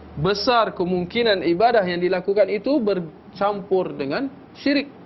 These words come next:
Apakah ibadah yang bercampur dengan syirik akan diterima oleh Allah? Jawapan dia tidak,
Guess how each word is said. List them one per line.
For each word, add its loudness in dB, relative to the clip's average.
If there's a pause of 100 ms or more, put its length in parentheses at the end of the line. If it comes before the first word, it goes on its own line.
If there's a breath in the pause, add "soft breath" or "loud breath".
(1160)
Apakah -2
ibadah 2
yang -4
bercampur -4
dengan -6
syirik 0 (400)
akan -4
diterima 0
oleh -4
Allah? 2 (480 loud breath)
Jawapan -2
dia 0 (320)
tidak, 0